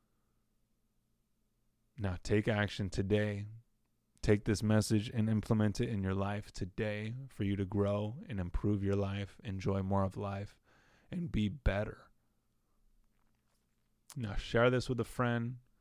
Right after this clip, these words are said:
Let me know in the comments what you thought of this message today. Share it with a friend, family member, someone who could hear this.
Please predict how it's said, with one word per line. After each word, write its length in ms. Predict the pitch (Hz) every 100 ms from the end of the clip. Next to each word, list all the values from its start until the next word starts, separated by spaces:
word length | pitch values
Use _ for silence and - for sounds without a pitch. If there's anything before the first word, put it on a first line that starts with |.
| _ _ _ _ -
Let 140 | 107
me 80 | 127
know 160 | 143 143
in 80 |
the 80 | 131
comments 480 | - 117 117 117 107
what 140 | 110
you 100 | 110
thought 480 | 104 - 101 101 - -
of 180 | 113 92
this 260 | 101 104 -
message 480 | 101 98 104 95 -
today. 380 | 101 101 95 95 98 _ _ _ _ _ _ _ _ _ _ _ _ _ - -
Share 200 | - 131
it 60 | 131
with 100 | 131
a 40 |
friend, 420 | 113 - 123 123 110
family 340 | 117 120 117
member, 280 | 110 110 107
someone 320 | - 127 131
who 80 | 123
could 160 | 113
hear 280 | 95 113 113
this. 440 | 104 104 98 -